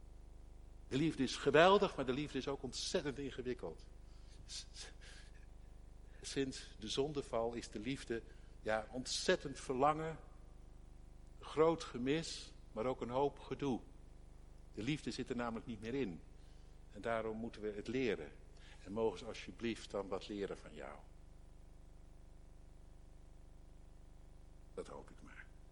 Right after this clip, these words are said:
De instructie die Abraham toen meegaf, eh, die was trouwens opvallend, hè? Als Eliezer,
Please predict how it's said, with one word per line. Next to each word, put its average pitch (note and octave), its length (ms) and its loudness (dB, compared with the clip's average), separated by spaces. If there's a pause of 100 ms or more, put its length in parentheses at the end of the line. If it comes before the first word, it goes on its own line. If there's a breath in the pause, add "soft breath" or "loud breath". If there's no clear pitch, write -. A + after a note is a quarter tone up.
(1400)
De - 80 -6
instructie F#2+ 420 -4
die G2 160 -4
Abraham F#2+ 400 -2 (440 loud breath)
toen F#2+ 160 -4
meegaf, A#2 560 0 (1300)
eh, F2+ 300 0 (200)
die F#2+ 120 -6
was A2+ 180 -4
trouwens G2 320 -2
opvallend, F#2 640 -2
hè? C#3+ 180 -2 (2500)
Als F#2+ 200 0
Eliezer, A2+ 640 -2